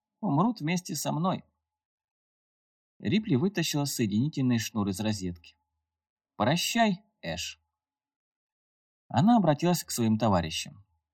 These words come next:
«Если приходится выбирать между паразитами, я предпочитаю иметь дело с тем, который, по крайней мере, не лжет.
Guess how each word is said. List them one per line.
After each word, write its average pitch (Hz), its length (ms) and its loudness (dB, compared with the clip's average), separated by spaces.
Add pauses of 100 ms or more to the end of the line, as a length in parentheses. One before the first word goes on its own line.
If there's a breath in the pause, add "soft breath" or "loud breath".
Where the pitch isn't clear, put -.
(580)
«Если 202 460 0
приходится 180 640 0
выбирать 143 480 2
между 131 320 0
паразитами, 120 960 0 (500)
я 165 280 2
предпочитаю 170 800 -2
иметь 139 360 0
дело 123 240 2
с - 180 -6
тем, 196 340 0 (480)
который, 135 440 -2
по 117 200 2
крайней 120 380 0
мере, 120 220 2
не 110 100 4
лжет. 107 520 -2